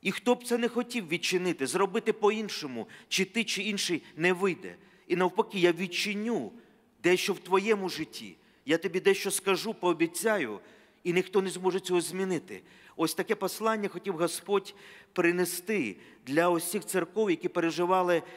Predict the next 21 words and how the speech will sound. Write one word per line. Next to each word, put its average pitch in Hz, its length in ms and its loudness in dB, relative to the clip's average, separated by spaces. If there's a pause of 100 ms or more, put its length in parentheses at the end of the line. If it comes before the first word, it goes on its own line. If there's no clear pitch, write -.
(200)
такі 175 200 0
потрясіння 175 680 -2
в 139 40 -2
першому 175 460 -4
столітті, 185 460 -4
в - 80 -4
кінці 156 520 -4 (200)
першого 170 320 0
століття. 165 580 -6 (720)
Регіон 165 520 0 (200)
Ефесу, 165 680 -2 (280)
Малої 170 360 2
Азії, 160 380 2
сучасна 165 460 -4
Туреччина. 165 680 -2 (1000)
Друзі, 143 260 0
це - 140 -4
потрібно 165 420 -2
сьогодні 165 300 -2
для 151 180 -2
нас. 170 460 -4